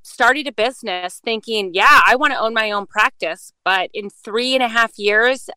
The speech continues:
that selfish nature of wanting to own my business has really kind of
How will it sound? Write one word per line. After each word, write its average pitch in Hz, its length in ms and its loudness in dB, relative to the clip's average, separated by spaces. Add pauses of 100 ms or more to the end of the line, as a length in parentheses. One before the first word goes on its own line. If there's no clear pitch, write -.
(160)
that 202 240 0
selfish 208 580 -2
nature 202 440 -4
of 185 140 -4
wanting 202 280 0
to 208 100 -6
own 196 140 -4
my 196 160 -2
business 190 520 -8
has 233 200 -8
really 202 220 4
kind 208 320 0
of 180 160 -2